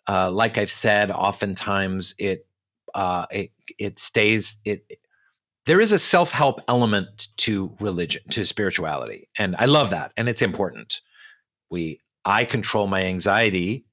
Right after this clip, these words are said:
with, with prayer and meditation and with a practice, you know, of seeking to s-, be in the moment. Um, that's, that's beautiful and that's wonderful. But,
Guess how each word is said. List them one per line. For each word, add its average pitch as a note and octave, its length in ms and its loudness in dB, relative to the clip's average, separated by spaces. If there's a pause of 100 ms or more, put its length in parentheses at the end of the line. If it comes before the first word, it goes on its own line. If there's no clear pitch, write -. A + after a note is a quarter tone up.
(280)
with, - 360 -8
with - 240 -6
prayer A#2 320 2
and A#2+ 100 0
meditation B2 640 -2 (640)
and F#2+ 540 0
with G2+ 180 -4
a G#2 80 -4
practice, - 840 -2 (720)
you G#2 140 -4
know, G2 180 -2
of - 420 -4
seeking A2+ 640 0
to A#2+ 120 -2
s-, - 180 -2
be G#2+ 380 -4
in G#2+ 80 -2
the G#2+ 80 -2
moment. B2 340 -2 (1040)
Um, D#2+ 500 -6 (800)
that's, F2+ 300 -6 (160)
that's F#2 260 -6
beautiful G#2 420 -4
and D#2 100 -8
that's E2 180 -8
wonderful. D#2+ 580 -10
But, G2+ 300 0